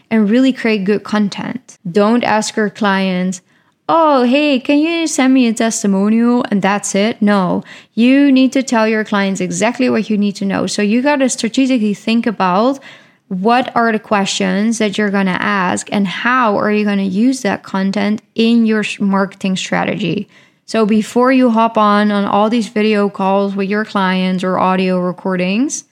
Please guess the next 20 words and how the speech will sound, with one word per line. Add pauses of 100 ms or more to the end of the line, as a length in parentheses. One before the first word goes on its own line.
(320)
make
sure
that
you
know
what
you
need
for
your
marketing
strategy
so
you
can,
like,
really
have
a
strong